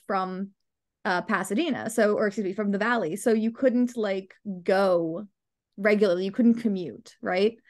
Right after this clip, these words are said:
And so, um, women just couldn't be there, in ways that at Yerkes, they very physic-, they, they could, they could walk from their accommodation to the observatory,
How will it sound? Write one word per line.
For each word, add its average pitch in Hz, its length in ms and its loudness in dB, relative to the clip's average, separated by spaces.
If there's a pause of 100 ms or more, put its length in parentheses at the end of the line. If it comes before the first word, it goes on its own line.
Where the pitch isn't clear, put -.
(500)
And 254 340 4
so, 254 640 0 (440)
um, 233 560 0 (680)
women 330 300 2
just 339 140 -4
couldn't 262 300 0
be 294 140 -2
there, - 320 -12 (240)
in 233 180 4
ways 196 400 -4
that 214 180 2
at 220 180 0
Yerkes, 247 420 2
they 247 140 2
very 226 240 0
physic-, 233 440 -4
they, 214 140 -2
they 233 140 2
could, - 380 -6
they 214 120 2
could 226 240 2
walk 202 300 -4
from 247 180 2
their 240 140 2
accommodation 233 640 -2
to 208 100 -6
the 214 100 -2
observatory, 208 840 -4